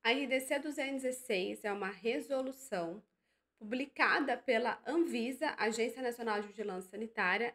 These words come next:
em dois mil e quatro, com o objetivo de dispor de regulamento técnico de boas práticas pra serviços de alimentação.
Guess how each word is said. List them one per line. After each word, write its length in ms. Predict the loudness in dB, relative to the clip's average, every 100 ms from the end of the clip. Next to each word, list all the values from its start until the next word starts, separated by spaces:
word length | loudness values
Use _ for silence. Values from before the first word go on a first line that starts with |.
| -2
em 240 | 4 6
dois 240 | 4 2 -4
mil 140 | -6
e 40 |
quatro, 640 | -4 2 4 4 -2 -14 -14 _ _ _ _
com 120 | 6
o 140 | 8
objetivo 600 | 6 4 2 -2 -4 -4
de 140 | -4 -4
dispor 520 | -10 -14 _ 2 2
de 100 | 0
regulamento 520 | -4 -2 0 0 -4
técnico 580 | -2 2 2 0 -6 -6
de 120 | -4
boas 240 | -2 -2 0
práticas 600 | 2 2 0 -8 -12 -4
pra 280 | 4 4
serviços 580 | 4 -4 -4 -6 -8 -4
de 80 | 0
alimentação. 720 | 2 2 0 -4 -10 -10 -10